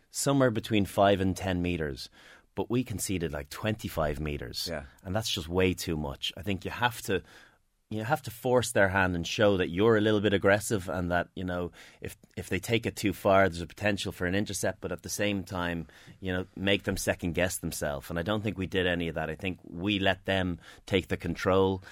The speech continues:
Speaker 1: and they threw a simple miss pass out, uh, to, um,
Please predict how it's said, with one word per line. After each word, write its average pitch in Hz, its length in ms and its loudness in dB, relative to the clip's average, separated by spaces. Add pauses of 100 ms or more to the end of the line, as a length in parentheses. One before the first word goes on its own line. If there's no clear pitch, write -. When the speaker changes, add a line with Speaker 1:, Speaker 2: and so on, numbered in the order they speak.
(280)
Speaker 1:
and 82 240 -2
they 80 60 -10
threw 87 320 -4
a 82 40 -4
simple 95 540 0
miss 98 240 2
pass 90 360 2
out, 87 400 -2 (240)
uh, 78 200 -6
to, 80 180 -8 (480)
um, 78 540 -4